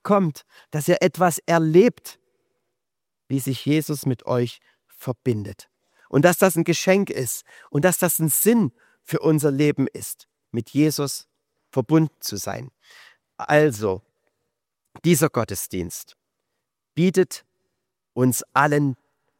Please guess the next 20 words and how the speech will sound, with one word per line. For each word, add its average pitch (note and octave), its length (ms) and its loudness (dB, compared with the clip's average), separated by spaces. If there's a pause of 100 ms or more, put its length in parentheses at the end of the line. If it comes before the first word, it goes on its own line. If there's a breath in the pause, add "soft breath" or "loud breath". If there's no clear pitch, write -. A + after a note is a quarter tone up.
(260)
das - 260 -4
Abendmahl F#2 640 -6
an. G#2+ 240 -20 (880)
Das B2 160 -4
bedeutet, E3 460 4
ihr D3+ 100 2
seid B2 220 0
herzlich C#3 440 -2
eingeladen, B2+ 680 -2 (1600)
zu - 160 -6
kommen. D#3 640 0 (1160 soft breath)
Und D3+ 160 4
letztlich F#3 540 0
geht's - 320 -2
darum, C#3+ 460 0 (180)
mit A2 240 -4
Jesus C3+ 720 -2
verbunden G#2+ 680 -4
zu G2 240 -10
werden. F#2 380 -6